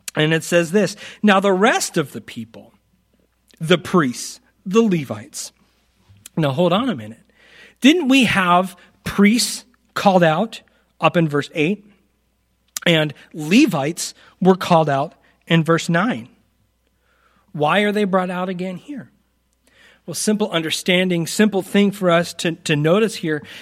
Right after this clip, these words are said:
is that even among the leaders, and priests were leaders, there were then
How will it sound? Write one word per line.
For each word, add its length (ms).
is 120
that 220
even 320
among 380
the 100
leaders, 440
and 140
priests 420
were 260
leaders, 680
there 220
were 180
then 420